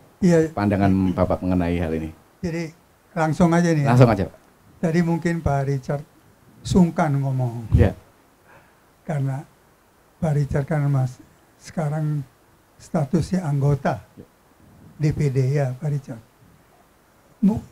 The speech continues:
Speaker 1: kalau menurut saya, memang pimpinan D P D-nya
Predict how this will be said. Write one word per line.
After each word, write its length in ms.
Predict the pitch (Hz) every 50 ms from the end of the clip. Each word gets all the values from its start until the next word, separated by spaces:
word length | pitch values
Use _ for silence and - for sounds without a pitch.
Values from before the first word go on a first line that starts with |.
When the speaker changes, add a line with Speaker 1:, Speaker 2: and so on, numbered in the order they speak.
| - - -
Speaker 1:
kalau 320 | - - 180 180 185 190
menurut 240 | 190 185 185 185 185
saya, 240 | 185 - 185 190 196
memang 320 | 185 190 190 185 185 185
pimpinan 480 | 180 190 180 175 175 180 170 170 170 160
D 80 | 160
P 160 | 160 160 180 165
D-nya 480 | 156 156 156 156 165 180 180 175 185